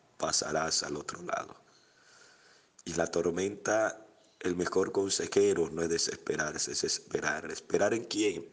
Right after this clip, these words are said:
Esperar en aquel que dio la palabra, esperar en su fidelidad, esperar en su promesa. Número dos,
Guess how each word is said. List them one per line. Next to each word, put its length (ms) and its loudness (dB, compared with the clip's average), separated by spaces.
Esperar 680 -2
en 160 -2
aquel 480 2
que 120 0
dio 120 4
la 180 -2
palabra, 440 0
esperar 420 0
en 100 0
su 200 -2
fidelidad, 800 0
esperar 520 4
en 140 2
su 220 -2
promesa. 600 -2
Número 320 -2
dos, 400 2